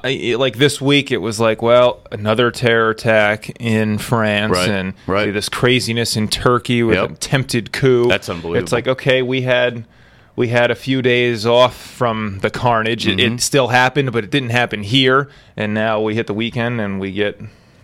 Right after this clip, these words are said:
Speaker 1: this obviously happening in a city already, you know, in the news for, you know, I'm one of the two black men who were shot
Speaker 2: Right.
Speaker 1: was now two weeks ago that kinda s-, sparked all this on. Um,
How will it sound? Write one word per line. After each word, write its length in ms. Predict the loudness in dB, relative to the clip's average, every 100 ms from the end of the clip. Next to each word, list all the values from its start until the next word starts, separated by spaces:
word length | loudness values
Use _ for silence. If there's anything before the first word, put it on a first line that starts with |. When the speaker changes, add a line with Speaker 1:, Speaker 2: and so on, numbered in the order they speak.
| -14
Speaker 1:
this 280 | -2 -2 0
obviously 460 | -2 -2 -4 -6 -4
happening 500 | -2 -2 -4 -6 -8 -14 -20 -8
in 140 | -6
a 60 | -4
city 560 | -6 -4 -2 -2 -4 -8 -20 -14
already, 680 | -6 -4 -2 -2 0 -2 -6 -10 -20 _ _ -20 -20 -14
you 120 | -6
know, 240 | -4 -2 -2
in 140 | -2
the 60 | -2
news 380 | -2 -4 -6
for, 400 | -4 -2 0 -2 -6 -20 -20 -12 -4
you 60 |
know, 60 | -2
I'm 220 | -2 -2
one 160 | -2 0
of 80 | 0
the 160 | -2
two 200 | -2 -4
black 380 | 0 2 2 0
men 260 | -2 -2 -2
who 100 | -2
were 180 | -2 -2
shot 480 | 0 2 2 0
Speaker 2:
Right. 220 | -2 -6 -10
Speaker 1:
was 180 | -12 -6
now 160 | -6 -4
two 200 | -4 -4
weeks 240 | -4 -6
ago 360 | -2 0 0 -2
that 260 | -6 -6
kinda 280 | -6 -4 -4
s-, 280 | -4 -6 -6
sparked 560 | -6 -4 2 2 2 2
all 180 | 2 2
this 300 | 0 0 0
on. 380 | 0 0 -4 -8 -20 -20 -20 -16 -6
Um, 480 | -2 -2 -4 -6